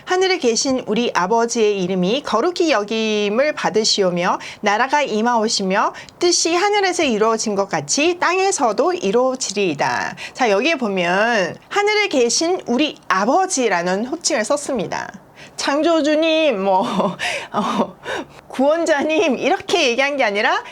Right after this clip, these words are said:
하늘에 계신 우리 아버지예요. 자, 이거는 창조주이시자 나를 구원해 주신, 그리고 나랑 지금 친밀한 관계에 있는 아버지에 대한 고백인 건 거죠.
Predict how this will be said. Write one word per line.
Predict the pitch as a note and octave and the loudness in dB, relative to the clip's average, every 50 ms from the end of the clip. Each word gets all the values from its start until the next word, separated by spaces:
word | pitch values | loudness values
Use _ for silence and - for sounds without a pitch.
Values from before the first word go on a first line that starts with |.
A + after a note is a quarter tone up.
| - - | -18 -8
하늘에 | - - A4+ A#4 C5 A4+ G#4+ | -2 0 0 2 2 2 2
계신 | E4+ B3+ G#3+ - - A#3+ - | 2 0 0 -2 -2 -4 -4
우리 | - G3 G3+ G#3+ B3 | -2 -2 -2 0 0
아버지예요. | - C#3+ E3 E3+ A#3 C4 A3+ - E3 C#3+ A2+ F2 E2 D2+ B1 - F3+ - - - | 0 0 0 0 0 -2 0 -2 -2 -2 0 0 0 0 -2 -4 -6 -10 -16 -6
자, | - - D#4+ | -2 -2 0
이거는 | B3 A3+ B3 F#4 F#4+ F4+ E4+ E4 D#4 | 0 0 0 0 0 0 0 -2 -2
창조주이시자 | - - - A#4+ C5+ C#5 C#5 C#5+ C#5 C#5 C5 B4 G#4 F4+ F4 D#4+ - F3 A#3+ - E4 D4 - A3 G3 F#3+ G#3 G3+ | -2 -4 -2 0 2 2 2 2 2 2 2 2 2 2 2 2 0 0 0 0 0 2 2 2 2 2 2 0
나를 | F3+ E3+ F3 F#3+ G#3+ G#3+ | 0 0 0 0 -2 -4
구원해 | G#3 - A#3 A3+ A#3 C4 C4 B3+ A3+ F#3+ | -4 -2 0 0 2 2 0 0 -2 -2
주신, | F#3 F#3+ F#3 - A#3+ B3+ C4 C4+ | -2 -2 -2 -2 -2 -4 -4 -4
그리고 | - D#4 D#4+ E4 | -4 -2 -2 0
나랑 | C4 G#3+ F3+ F#3+ C4+ D#4+ E4 E4+ | 0 0 0 0 0 0 0 -2
지금 | E4 - E4+ D#4+ E4+ D#4 - - - - - | -2 -2 -2 0 -2 -2 -4 -8 -14 -14 -6
친밀한 | - - - - B4+ C5+ C#5 C#5+ C#5+ C#5 C5 A#4+ G4 F#4 | -4 -2 0 2 4 4 4 6 6 4 4 2 0 0
관계에 | D4 B3+ A3 A3 A#3+ C#4 C#4 B3+ | -2 -2 0 0 2 2 2 2
있는 | A3 F#3 F#3 G#3 A3 G3+ - - | 2 0 0 0 -2 -4 -4 -4
아버지에 | - F3+ F#3 F#3+ B3+ D#4+ E4+ F4 E4+ - C#4+ C4+ C4 B3+ B3+ C4 | -2 0 0 2 2 2 2 2 0 0 0 0 2 2 2 2
대한 | B3 G#3+ F#3 F3 G3 G3+ G#3+ | 2 0 0 0 0 -2 -6
고백인 | - - A3+ A3 G3+ B3+ C#4+ C#4 G#3+ F3 | -4 -2 0 0 2 2 0 0 -2 -4
건 | C#3+ - F#2+ F2+ | -6 -6 -4 -4
거죠. | F#2+ D#2+ - - | -4 -4 -4 -4